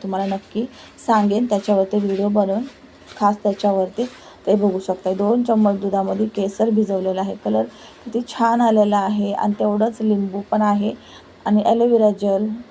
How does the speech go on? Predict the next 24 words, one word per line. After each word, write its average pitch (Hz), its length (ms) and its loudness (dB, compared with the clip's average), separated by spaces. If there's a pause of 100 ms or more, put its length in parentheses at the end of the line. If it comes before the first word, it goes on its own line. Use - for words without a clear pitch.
(120)
आणि 214 280 0
ग्लिसरीन 254 640 0
टाकलेलं 208 420 2
आहे 214 240 2
अर्धा 214 320 2
चम्मच. 208 420 -2
फ्रेग्रन्ससाठी, 240 760 -4 (460)
अ, 214 220 2
लॅव्हेंडर 220 400 2
इसेन्स 214 400 -2
टाकलेले 196 380 -4
आहेत. 196 300 -4
आपला 220 340 -4 (420)
म-, 214 260 4
बघा 208 180 2
मोल्ड, 214 360 2 (220)
अ, 190 140 2
सॉरी, 208 320 0 (260)
ग्लिसरीन 214 520 0
सोप 233 280 0
बेस 196 220 -2
आहे, 202 300 -2
तो 233 160 -2
मी, 220 180 4